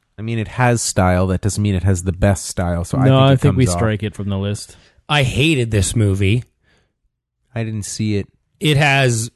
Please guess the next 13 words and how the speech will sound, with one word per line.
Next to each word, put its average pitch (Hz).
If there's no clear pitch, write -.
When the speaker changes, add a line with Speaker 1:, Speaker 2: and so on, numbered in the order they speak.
Speaker 3:
rip-off 113
style. 104
It 151
is 147
Speaker 1:
It's 120
just 151
John 127
Wick, 123
isn't 104
it? 143
Speaker 3:
in 185
the 165
eighties, 139